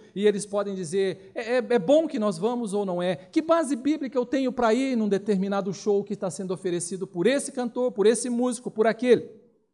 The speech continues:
Eu poderia usar que fundamentos para isso?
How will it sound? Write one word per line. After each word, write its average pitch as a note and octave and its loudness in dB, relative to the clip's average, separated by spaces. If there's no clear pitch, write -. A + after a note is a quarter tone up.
Eu B3 8
poderia A3+ 0
usar A3 -2
que A3 -6
fundamentos A3+ 2
para E3 -2
isso? F3 -2